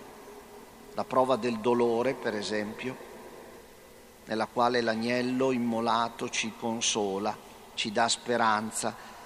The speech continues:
ci invita a guardare oltre, a guardare avanti, al futuro,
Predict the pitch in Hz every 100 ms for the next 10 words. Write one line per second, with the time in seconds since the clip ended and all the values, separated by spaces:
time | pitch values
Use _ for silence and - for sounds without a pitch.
0 | - - - 120 113 135 123 139 120 120
1 | 113 123 127 123 120 117 107 123 113 113
2 | 113 107 120 120 113 113 110 110 - 117
3 | 107 - 113 127 120 110 123